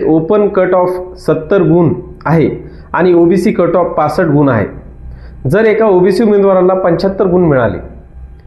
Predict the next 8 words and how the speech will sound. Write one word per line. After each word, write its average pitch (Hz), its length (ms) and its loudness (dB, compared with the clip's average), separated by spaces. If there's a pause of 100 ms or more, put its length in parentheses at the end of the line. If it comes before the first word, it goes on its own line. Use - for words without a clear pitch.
(420)
तर 196 300 2
त्याला 160 460 2 (320)
ओबीसी 151 440 2
कोट्यातून 151 520 2
सीट 147 280 0
दिली 135 220 2
जात 127 320 0
नाही, 135 200 0